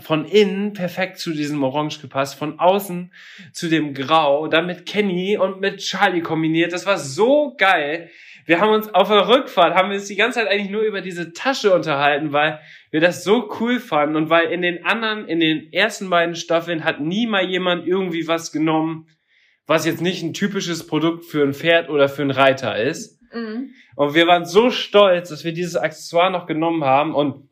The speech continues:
Speaker 1: dass wir einfach ja auch noch das Budget dafür hatten, dass wir die noch ganz locker mit reinnehmen
Speaker 2: Ja.
Speaker 1: konnten.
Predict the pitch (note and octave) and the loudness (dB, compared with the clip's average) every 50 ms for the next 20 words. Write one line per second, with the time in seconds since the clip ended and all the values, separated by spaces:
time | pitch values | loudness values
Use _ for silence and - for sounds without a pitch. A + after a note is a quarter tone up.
0 | _ _ - C#3 D3 - - C#3+ C#3 C3 C3+ C#3+ C#3 C#3 C#3 C3+ C#3+ C#3+ C#3 C3 | _ _ 2 2 2 2 2 4 4 6 6 4 2 0 -2 2 4 6 6 6
1 | C3 C3+ C3+ C3+ C#3+ C#3+ C3+ C3+ - C#3+ C#3 C3+ - - C3+ B2+ C3 F3 F#3+ F#3+ | 6 4 0 0 0 0 0 0 -2 -4 -6 -6 -6 -8 -8 -2 0 0 2 2
2 | C#3+ A#2+ - - C3 A#2+ - F#3 - C#3 C3+ B2+ B2+ B2+ - C3 B2+ C3 C#3 C#3 | 0 -2 -2 -6 -4 0 0 0 0 -2 -6 -8 -8 -8 -10 -10 -6 -4 -2 -2
3 | B2+ B2 C#3 D#3 F3+ E3+ - - F3 F3 F3 D#3+ C#3+ C3+ C3 C3 C3+ D3 D#3+ D#3+ | 0 0 0 -2 -2 -4 -4 -2 -2 -2 0 -2 -2 -2 -2 -2 0 -2 -2 -2
4 | D3+ C3 B2 A#2+ A#2+ A2+ A3+ A#3+ A#3+ A3 - C3 C#4+ - E3 - | -2 -4 -6 -6 -6 -2 0 0 2 2 0 -2 -6 -8 -10 -14